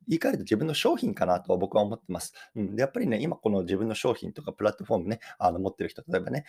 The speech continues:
まあ、あの、何十万人もね、あの、フォロワーさんがいるInstagramのアカウント持ってたりとか、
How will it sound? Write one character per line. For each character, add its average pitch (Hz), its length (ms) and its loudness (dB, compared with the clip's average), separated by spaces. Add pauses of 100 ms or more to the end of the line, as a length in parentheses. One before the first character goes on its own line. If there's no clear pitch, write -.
(120)
ま 92 120 4
あ、 85 240 0
あ 87 40 0
の、 87 80 -2
何 90 240 2
十 113 140 2
万 127 180 4
人 92 140 0
も 92 60 -2
ね、 120 220 -2
あ 156 200 -8
の、 143 260 -10 (280)
フ - 120 -2
ォ - 40 6
ロ 87 80 6
ワ 90 120 4
ー - 20 -2
さ 90 120 2
ん 90 40 -2
が 87 80 0
い 87 60 0
る 87 80 -2
Instagram 87 460 0
の 85 160 -2
ア 87 60 -4
カ 90 140 -2
ウ 85 40 -4
ン - 20 -16
ト - 100 -10
持 98 80 2
っ 92 40 -10
て - 60 -14
た - 80 -6
り - 60 -6
と - 100 -20
か、 - 200 -8